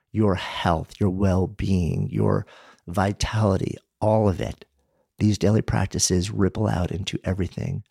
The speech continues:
Now, there are a lot of practices that you can choose from. Some of them are sort of like things that happen automatically on a daily basis. Some of them are intentional. Some of them become habits, meaning they're just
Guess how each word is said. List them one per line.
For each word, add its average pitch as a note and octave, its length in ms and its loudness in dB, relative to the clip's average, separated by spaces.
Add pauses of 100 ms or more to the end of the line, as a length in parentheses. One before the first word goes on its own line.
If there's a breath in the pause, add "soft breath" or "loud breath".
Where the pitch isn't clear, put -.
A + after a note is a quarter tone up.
(400 loud breath)
Now, A#2+ 120 0
there C3+ 140 0
are C#3+ 40 2
a D3 40 0
lot A#2 300 2
of G#2 100 -6
practices F#2+ 680 -2
that - 180 -4
you G#2 60 -6
can - 200 -6
choose G#2+ 420 2
from. - 340 -4 (460 soft breath)
Some A#2+ 220 0
of B2+ 100 0
them A#2+ 240 0
are G2 180 0
sort F#2+ 220 -2
of F2 60 -10
like F2 160 -6
things F2 220 -6
that - 80 -4
happen F2+ 300 -4
automatically F2 580 0
on F2+ 120 2
a G2 80 -2
daily F#2+ 280 -2
basis. - 320 -2
Some E2 200 0
of E2 60 0
them E2+ 200 0
are - 160 0
intentional. - 640 -2
Some E2+ 240 -4
of F2 80 -4
them F2 200 -2 (360 soft breath)
become G#2 340 0
habits, G#2+ 800 0 (640 soft breath)
meaning A2+ 380 2
they're G2+ 120 0
just G2 240 -2